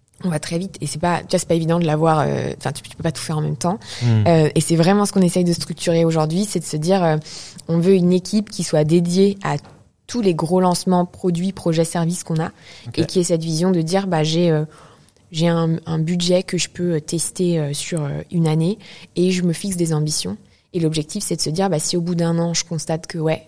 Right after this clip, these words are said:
Speaker 1: ça marche, ça délivre, mon ambition, elle rentre dans le modèle économique, on scale.
Speaker 2: D'accord. Ok.
Speaker 1: Donc ouais, c'est comme ça qu'on veut travailler.
Speaker 2: Merci, euh, beaucoup, Margot. On arrive à la fin de ce podcast.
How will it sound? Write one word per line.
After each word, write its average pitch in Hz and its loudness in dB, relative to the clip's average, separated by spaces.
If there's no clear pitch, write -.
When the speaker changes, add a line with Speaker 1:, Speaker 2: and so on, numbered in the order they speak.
Speaker 1:
ça - -4
marche, 160 -2
ça 180 -2
délivre, 160 -2
mon 160 -2
ambition, 156 0
elle 151 0
rentre 160 -2
dans 175 0
le 165 0
modèle 156 2
économique, 160 -4
on 170 -2
scale. 156 -6
Speaker 2:
D'accord. 127 -10
Ok. 104 -20
Speaker 1:
Donc 160 -8
ouais, - -12
c'est - -16
comme 156 -2
ça 170 -6
qu'on - -8
veut 165 -6
travailler. - -14
Speaker 2:
Merci, 117 -2
euh, 120 4
beaucoup, 123 -4
Margot. 117 2
On 131 4
arrive 113 0
à 110 2
la 107 2
fin 143 0
de 143 4
ce 143 -4
podcast. 127 -2